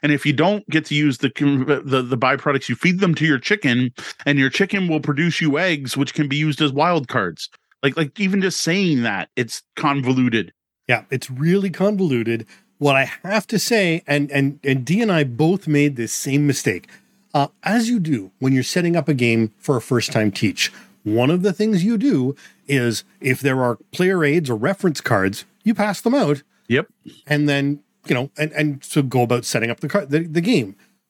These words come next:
Speaker 2: Well, Mo passed out these reference cards before we'd done any taught, 'cause, teach, 'cause he was setting up, uh, setting up the game. And Dee and I, being the players that we are, grabbed the cards and read, read them to try and get a
Speaker 1: Mm-hmm.
Speaker 2: feel for the game. Well, we got completely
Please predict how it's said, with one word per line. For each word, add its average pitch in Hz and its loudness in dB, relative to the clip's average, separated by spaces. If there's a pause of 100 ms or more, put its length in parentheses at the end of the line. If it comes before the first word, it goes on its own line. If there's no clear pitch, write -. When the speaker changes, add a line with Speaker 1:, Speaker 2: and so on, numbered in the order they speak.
Speaker 2:
Well, 165 0 (380)
Mo 135 2
passed 170 -2
out 165 2
these 135 0
reference 113 0
cards 104 -2 (180)
before 147 2
we'd 170 -2
done 147 0
any 175 2
taught, - -4
'cause, 127 2 (100)
teach, - -2
'cause - 0
he 139 2
was 143 2
setting 123 0
up, 123 -2 (460)
uh, 123 2
setting 117 0
up 110 -12
the 147 0
game. 139 -2 (380)
And 139 -2
Dee 233 2
and 151 0
I, 156 2
being 131 0
the 120 0
players 120 2
that 151 2
we 156 0
are, 110 -2 (220)
grabbed 95 0
the 113 -2
cards 127 -2
and 202 2
read, 240 0
read 285 0
them 120 0
to 101 -8
try 123 -2
and 123 -2
get 135 -2
a - 2
Speaker 1:
Mm-hmm. 143 4
Speaker 2:
feel 127 0
for 143 0
the 180 0
game. 156 0 (460)
Well, 170 2
we 214 2
got 196 0
completely 175 0